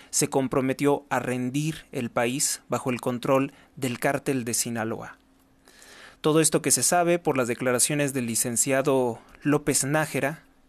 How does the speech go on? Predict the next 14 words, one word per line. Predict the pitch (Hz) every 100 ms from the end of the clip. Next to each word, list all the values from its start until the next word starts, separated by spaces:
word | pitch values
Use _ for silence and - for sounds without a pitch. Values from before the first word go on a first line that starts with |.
| _
que | - 139 147 156 -
denunció | 135 131 131 117 160 156 156 - - - - - -
a | 120 120 117 117 113 110 - - - _ _ _ _ _
el | - 123
narcotraficante | 127 127 127 131 - 143 143
conocido | 127 123 113 143 131
como | 143 127
La | 123
Barbie | 135 139 135 135 -
ante | 147 151 151 151 156
agentes | - 123 - 143 143 139 120
de | 123
la | 113
dea. | 107 107 117